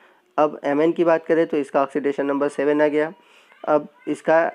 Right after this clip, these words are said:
atomic number होता है ट्वेंटी फ़ाइव। अगर हम इसका electronic configuration करें, यानी कि पच्चीस मैग्नीशियम का electronic configuration करें, तो आएगा फ़ोर एच टू थ्री डी फ़ाइव।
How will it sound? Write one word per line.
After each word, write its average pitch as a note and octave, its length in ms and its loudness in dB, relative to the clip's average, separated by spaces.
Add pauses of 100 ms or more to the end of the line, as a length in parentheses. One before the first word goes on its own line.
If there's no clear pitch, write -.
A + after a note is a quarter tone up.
atomic D3 400 0
number D3+ 300 2
होता D#3+ 200 2
है D#3+ 60 2
ट्वेंटी C#3+ 320 -2
फ़ाइव। A2+ 280 -2
अगर C3+ 240 0
हम D3 120 0
इसका D3+ 240 0
electronic C3+ 680 -2
configuration C3+ 580 -2
करें, B2+ 180 -2
यानी B2+ 280 -4
कि C#3+ 320 -6 (380)
पच्चीस C#3+ 420 -2 (380)
मैग्नीशियम B2+ 500 -4
का C3+ 180 0
electronic C3 560 -4
configuration C3+ 640 -4
करें, C#3+ 200 -4
तो C#3 100 -2
आएगा C#3 220 0
फ़ोर C3+ 280 -2
एच D3 200 -2
टू F3 180 2 (440)
थ्री C3+ 180 -2
डी E3+ 200 0 (260)
फ़ाइव। A2 200 -10